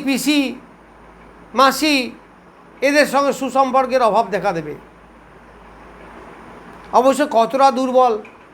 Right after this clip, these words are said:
কতটা পে-, হয়তো দেখা দুর্বল নয়, বলবান, তাহলে আবার সে পীড়িত নয় তো, বা সে বাজে নক্ষত্র পায়নি তো, এগুলোও দেখতে হবে। এবার যদি দ্বাদশে হয়,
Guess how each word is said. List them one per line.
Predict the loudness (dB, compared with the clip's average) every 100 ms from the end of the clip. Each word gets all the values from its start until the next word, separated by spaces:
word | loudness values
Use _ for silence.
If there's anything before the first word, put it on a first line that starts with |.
| -6
কতটা | -4 0 0 0
পে-, | 0
হয়তো | 0 0
দেখা | 0 0
দুর্বল | 0 0 2 2
নয়, | 2 2
বলবান, | 2 2 2 0 -8 -20 -20 -20 -20 -8
তাহলে | 0 2
আবার | 2 0
সে | -4
পীড়িত | -6 -8 -4 -2
নয় | -2 -2
তো, | -6 -8 -20 -20 -20 -20 -20 -20 -20 -20 2
বা | 4 4
সে | 0 0
বাজে | 2 2
নক্ষত্র | 0 -2 -4 -4 -2
পায়নি | -2 -2 -6
তো, | -8 -10 -20 -20 -8 -6
এগুলোও | 0 0 0
দেখতে | -4 -2 -6
হবে। | -6 -8 -14 -20 -20 -20 -20 -20 -20 -20 -20 -20 -20 -20 -20 -20 -20 -20 -20 -20 -20 -20 -20 -20 -20 -20 -20 -4 2
এবার | 4 4 2
যদি | 0 4
দ্বাদশে | 4 6 4 4 4
হয়, | 4 4